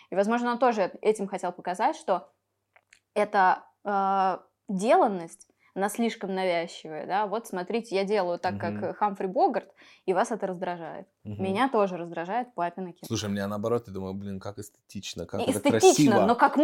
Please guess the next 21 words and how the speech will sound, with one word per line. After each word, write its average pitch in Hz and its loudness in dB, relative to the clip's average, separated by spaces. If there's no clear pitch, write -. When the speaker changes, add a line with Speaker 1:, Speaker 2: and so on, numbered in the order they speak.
Speaker 2:
как 415 12
Speaker 1:
много - 8
Speaker 2:
это 285 8
Speaker 1:
этого. 233 10
Speaker 2:
вкусно, 202 6
как - 0
Speaker 1:
Ну, 247 6
Speaker 2:
это 233 6
Speaker 1:
как 220 4
этого 311 6
Speaker 2:
вкусно». 294 2
Speaker 1:
много. 269 0
Я, 214 8
если 247 6
честно, 285 2
пока 220 0
смотрела, 247 4
сама 247 2
попробовала 220 4
<laughs> - 4
несколько - 0